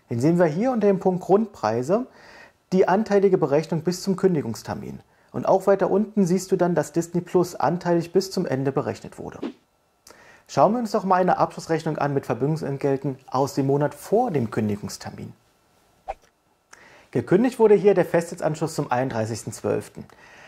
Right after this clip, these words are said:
Das bedeutet jetzt in dem Fall, dass der volle Monat abgerechnet wird, in dem Fall für den Anschluss und auch für das gemietete Gerät. Und wenn wir nun einmal in die Verbindungsentgelte schauen, sehen wir hier noch den November, in dem Fall den Vormonat.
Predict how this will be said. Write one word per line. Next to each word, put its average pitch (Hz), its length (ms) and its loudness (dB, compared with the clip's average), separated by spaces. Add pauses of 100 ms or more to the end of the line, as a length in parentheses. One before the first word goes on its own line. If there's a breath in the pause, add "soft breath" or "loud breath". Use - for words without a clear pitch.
(140 loud breath)
Das 147 120 0
bedeutet 214 280 2
jetzt 240 180 -2
in 214 100 2
dem 233 220 2
Fall, 170 280 2
dass 180 200 0
der 175 120 0
volle 240 280 2
Monat 247 340 0
abgerechnet 117 480 -6
wird, 117 160 -4
in 117 100 -8
dem 147 160 0
Fall 160 80 -4
für 147 140 -4
den - 160 -4
Anschluss 185 600 0 (120)
und 170 200 2
auch 160 120 0
für - 100 -6
das 131 200 -2
gemietete 113 500 -4
Gerät. 82 400 -14 (720 soft breath)
Und 127 80 -6
wenn 170 140 4
wir 233 60 4
nun 240 120 4
einmal 214 260 4
in 208 60 2
die 202 80 2
Verbindungsentgelte 180 800 0
schauen, 170 380 2
sehen 185 180 2
wir 180 80 4
hier 175 280 4
noch 196 160 0
den 185 120 0
November, 170 420 2
in 120 100 -6
dem 151 180 0
Fall 170 100 0
den 143 140 -2
Vormonat. 113 760 -2